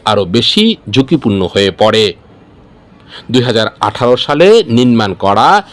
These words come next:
নর্দমাগুলো একবারও পরিষ্কার করা হয়নি। এলাকাবাসী বছরের অধিকাংশ সময় এই সড়কের কারণে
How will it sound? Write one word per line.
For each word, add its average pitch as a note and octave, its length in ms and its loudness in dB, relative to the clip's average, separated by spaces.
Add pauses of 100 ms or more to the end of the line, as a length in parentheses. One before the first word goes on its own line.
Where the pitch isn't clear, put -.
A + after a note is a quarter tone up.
(440)
নর্দমাগুলো A#2 840 2 (280)
একবারও C3+ 500 -2
পরিষ্কার A2+ 480 -2
করা G#2 240 -2
হয়নি। A2 480 -2 (480)
এলাকাবাসী A#2 720 0
বছরের G#2+ 480 -2 (100)
অধিকাংশ G#2+ 460 -4
সময় D3 540 0 (100)
এই C#3 140 0
সড়কের F#2 500 -2
কারণে C3+ 480 0